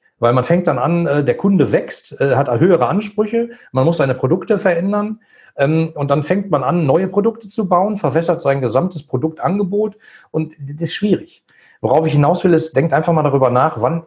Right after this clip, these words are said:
ist eigentlich mal Ende mit dem Kunden? Wann wollt ihr den überhaupt gar nicht mehr haben? Vielleicht, äh, sagt der Busreiseanbieter nach Lorette Mar irgendwann,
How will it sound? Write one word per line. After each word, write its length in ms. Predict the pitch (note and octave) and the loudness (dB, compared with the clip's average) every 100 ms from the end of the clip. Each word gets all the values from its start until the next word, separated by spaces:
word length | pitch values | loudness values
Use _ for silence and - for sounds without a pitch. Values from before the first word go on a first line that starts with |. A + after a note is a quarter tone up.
| _ | _
ist 240 | D3+ - | -12 -2
eigentlich 440 | A#2 C#3+ C#3+ B2 | 0 0 -2 -4
mal 180 | B2 A2+ | -2 0
Ende 220 | A#2+ E3 A#2 | 0 2 0
mit 160 | F2+ | -2
dem 140 | F#2+ - | -8 -10
Kunden? 300 | - F#2 E2+ | -10 -10 -2
Wann 260 | A#2 A#2 | 0 0
wollt 240 | F#2+ B2 F#3 | 0 0 2
ihr 100 | D#3 | 0
den 160 | A2 | 0
überhaupt 380 | G#2 F#2 G2+ - | -2 0 0 -2
gar 140 | G2+ G#2 | -2 -4
nicht 160 | G#2+ | -4
mehr 160 | F#2 - | -6 -2
haben? 320 | G3+ D3+ - _ - - _ | 0 -2 -6 _ -20 -20 _
Vielleicht, 600 | - B2 A#2+ C#3+ G#3 - | -8 -2 2 2 0 -2
äh, 480 | F3 - - E3 D#3+ | 0 2 2 0 -6
sagt 320 | D3+ C#3+ F#3 E3 | -4 -2 0 0
der 60 | |
Busreiseanbieter 1120 | D#3 G#3 - E3+ F3 D3+ D3+ E3 D#3+ C#3+ C#3 C3+ | 2 0 2 2 2 0 -2 0 0 2 0 0
nach 240 | C3+ C3+ | 0 0
Lorette 380 | C#3 A#2+ D#3 D3 | 2 0 0 0
Mar 320 | B2 D#3 E3 | 2 2 2
irgendwann, 580 | E3+ F3 D#3+ D3+ D3+ | 0 0 0 0 0